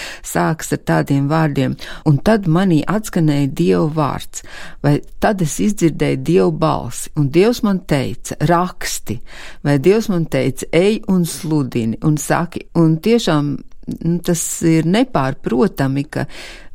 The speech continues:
ka Dieva vārds, ka Bībele, ka tas nav cilvēku radīts darbs, ka tā nav cilvēcīga grāmata, bet tā ir dievišķa grāmata,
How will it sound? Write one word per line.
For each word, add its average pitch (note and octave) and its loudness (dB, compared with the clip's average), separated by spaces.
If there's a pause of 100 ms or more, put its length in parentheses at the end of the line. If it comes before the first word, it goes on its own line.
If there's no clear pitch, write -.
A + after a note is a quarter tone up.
(140)
ka - 0
Dieva E3+ 2
vārds, E3+ 0
ka D#3 -2
Bībele, D#3+ 0
ka - -8
tas G3 -2
nav F#3 2
cilvēku C#3 0
radīts - -4
darbs, C#3 -2
ka - -6
tā C#3+ 0
nav E3+ 0
cilvēcīga C#3 -2
grāmata, D3 0
bet - -6
tā G3 2
ir G3+ -2
dievišķa G3 0
grāmata, F#3 0